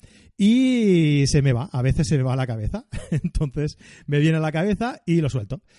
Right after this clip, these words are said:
Pero no, no, no, este podcast se llama carretedigital punto com y,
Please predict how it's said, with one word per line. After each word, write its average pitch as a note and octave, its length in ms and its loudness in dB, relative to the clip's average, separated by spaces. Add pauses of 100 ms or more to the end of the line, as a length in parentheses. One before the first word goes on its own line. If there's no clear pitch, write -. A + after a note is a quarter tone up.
(260)
Pero F#3+ 260 6
no, B3+ 120 2
no, B3 140 2
no, G#3 240 -2
este F#3 360 -2
podcast F#3+ 560 -4
se F3 200 0
llama F#3 320 -2
carretedigital E3 840 -4
punto F3+ 520 0
com B2+ 300 2 (540)
y, C#4+ 380 2